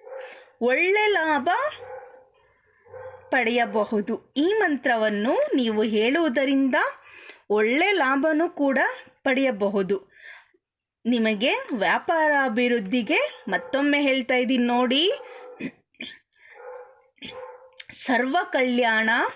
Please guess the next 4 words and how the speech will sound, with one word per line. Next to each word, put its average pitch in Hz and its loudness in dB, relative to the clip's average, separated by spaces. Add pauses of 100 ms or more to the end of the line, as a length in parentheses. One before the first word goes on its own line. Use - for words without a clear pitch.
(480)
ದಾತರಂ 262 0 (580)
ಸರ್ವಪತ್ 285 -2 (640)
ನಿವಾಕ-, 269 0 (600)
ನಿವಾರಕಂ 285 0